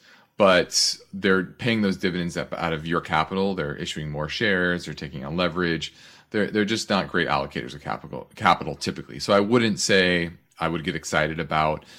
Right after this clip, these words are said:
investing in these long-term. Now, for a bounce, if it, when interest rates do peak, sure. Uh, if you want to use that as, as a vehicle, uh, a leveraged vehicle in that sense, sure. Uh, now, how do you know when interest rates have peaked? Well,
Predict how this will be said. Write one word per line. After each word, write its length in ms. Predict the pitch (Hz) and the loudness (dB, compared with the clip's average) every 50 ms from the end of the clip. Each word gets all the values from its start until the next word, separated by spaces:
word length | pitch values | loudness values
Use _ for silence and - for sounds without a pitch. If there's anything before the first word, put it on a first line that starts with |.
| - - - | -18 -8 -4
investing 400 | 98 92 87 90 87 - 87 85 | 0 2 2 2 2 0 -4 -4
in 60 | 82 | -4
these 140 | 78 71 78 | -6 -6 -4
long-term. 440 | 80 80 80 73 - 78 64 67 | -4 -4 -4 -4 -6 -8 -8 -6
Now, 200 | 71 67 67 - - - - _ | -6 -6 -6 -8 -10 -18 -20 _
for 200 | - - 117 107 | 2 6 6 6
a 40 | 92 | 6
bounce, 440 | 78 87 82 87 107 143 151 - 104 | 6 4 4 4 4 2 0 -2 -4
if 100 | 90 104 | -4 -4
it, 160 | 90 - - | -6 -4 -4
when 120 | 87 85 | -4 -4
interest 220 | 85 87 87 - - | -4 -4 -4 -4 -6
rates 140 | 82 78 - | -6 -6 -4
do 140 | - 90 85 | -4 -4 -4
peak, 460 | - - 110 - 180 - - - _ - - - - _ _ _ - _ _ - | -2 -4 -4 -4 -4 -6 -10 -18 _ -20 -20 -20 -20 _ _ _ -20 _ _ -4
sure. 400 | - - 143 110 71 - - - _ _ - | -2 2 4 4 2 2 -4 -12 _ _ -6
Uh, 200 | 82 78 78 78 80 | -4 -2 -2 -2 -2
if 80 | - | -4
you 80 | 95 85 | -4 -4
want 120 | 82 78 | -4 -4
to 60 | 76 | -4
use 160 | 78 80 78 71 | -4 -4 -4 -2
that 140 | 76 73 | -2 -2
as, 180 | 73 73 73 71 | 0 -2 -4 -6
as 180 | - - 78 71 | -10 -12 -10 -10
a 60 | 78 | -6
vehicle, 500 | 71 90 92 90 82 - 87 78 80 78 | -2 0 0 0 0 -2 -6 -6 -4 -4
uh, 180 | 76 76 64 80 | -2 -2 -2 -2
a 20 | |
leveraged 460 | 82 85 87 85 78 82 85 76 80 | -2 0 2 2 2 0 -2 -4 -6
vehicle 340 | 78 82 76 69 69 80 73 | -6 -6 -6 -6 -8 -10 -10
in 60 | 67 | -10
that 180 | 73 71 - - | -10 -10 -10 -8
sense, 420 | - - 73 73 78 - - - - - - - - _ _ | -6 -4 -4 -4 -6 -8 -10 -12 -12 -18 -20 -20 -20 _ _
sure. 280 | - - - - - - _ _ _ - - - - - _ _ _ - | -2 0 0 0 0 -4 _ _ _ -20 -20 -20 -20 -20 _ _ _ -2
Uh, 300 | 98 95 92 90 90 87 98 | 0 2 2 2 2 2 2
now, 240 | 104 98 92 87 - | 2 2 2 2 0
how 200 | - - 127 123 | 0 2 4 4
do 60 | 123 | 4
you 80 | 117 110 | 4 2
know 260 | 107 107 104 107 107 | 4 4 6 6 6
when 100 | 101 95 | 4 2
interest 240 | 92 92 95 - - | 0 -2 -2 -2 -2
rates 180 | 95 90 - - | -2 -2 -2 -4
have 220 | 85 78 - _ _ | -6 -6 -6 _ _
peaked? 600 | - - - 135 120 - - - - - - - 98 | -10 -2 0 0 0 -2 -4 -6 -4 -4 -4 -4 -4
Well, 480 | 98 104 101 95 92 95 95 92 - | 0 2 4 4 4 4 2 0 -4